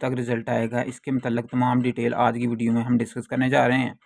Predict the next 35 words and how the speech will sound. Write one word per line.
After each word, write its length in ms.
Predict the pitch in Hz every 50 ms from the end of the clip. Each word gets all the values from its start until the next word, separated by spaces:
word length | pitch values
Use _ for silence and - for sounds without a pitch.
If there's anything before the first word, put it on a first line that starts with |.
| _ _ _ _ _ _ _ _ _ _ _ _
तो 80 | - 147
अब 300 | - - 139 151 165 175
जो 160 | 165 175 180
रिज़ल्ट 280 | 170 160 151 160 156 160
की 100 | 165 170
बात 280 | 156 147 139 139 120
हो 80 | 156 151
रही 140 | 143 147 151
है 100 | 151 147
वो 220 | 143 143 147 151
स्प्रिंग 440 | 135 - - - 131 139 143 147 139 147 143 143 143
दो 220 | 131 120 127 123 120
हज़ार 200 | 117 123 127 123
बाईस 300 | 110 117 117 120 120 -
की 100 | - 139
बात 240 | 135 135 131 123 143
हो 100 | 143 139
रही 200 | 135 139 135 131
है, 280 | 127 123 123 120 120 123 123 117 120 123
यानी 180 | 120 120 120 120
बहार 320 | 117 117 113 117 120 123
दो 140 | 120 127 120
हज़ार 220 | 120 120 123 127 120
बाईस 320 | 113 117 117 120 120 -
के 100 | - 135
जो 100 | 123 127
पेपर 280 | - 123 110 - 135 135
हुए 220 | 135 127 127 120
थे 160 | 107 - 123
उसका 320 | 120 131 131 120 - - 131
रिज़ल्ट 300 | 123 120 123 123 120 -
कब 200 | - 120 117 120
आ 100 | 117 117
रहा 340 | 117 113 113 110 110 110
है, 120 | 113 113